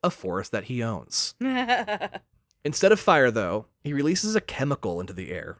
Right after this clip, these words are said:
Speaker 1: that will kill all of the plants in Arcadia. Which is stupid because, again, oxygen.
Speaker 2: Yeah.
Speaker 1: But nobody's gonna tell Andrew Ryan what to do with the city that he owns.
Speaker 2: Jesus Christ.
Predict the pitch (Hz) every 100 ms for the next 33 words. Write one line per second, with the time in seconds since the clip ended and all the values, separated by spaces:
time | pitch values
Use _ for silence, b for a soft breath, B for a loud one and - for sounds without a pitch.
0 | _ 117 131 - 185 175 165 - 185 180
1 | 151 - 95 90 - 95 98 110 101 73
2 | - - _ _ _ _ _ _ _ -
3 | 131 160 - - 262 113 104 117 120 127
4 | 143 170 175 104 107 - _ _ _ -
5 | 220 - - 107 95 67 58 _ _ _
6 | _ _ _ _ 226 285 240 151 180 _
7 | _ _ _ _ _ _ _ 151 156 -
8 | _ _ _ - 90 101 113 117 139 139
9 | 156 151 156 156 156 190 165 123 135 -
10 | 113 143 165 143 123 123 123 - - -
11 | 98 85 85 _ _ 170 135 - 80 -
12 | 92 87 73 - - - - _ _ _
13 | - - 214 196 139 - 185 147 - -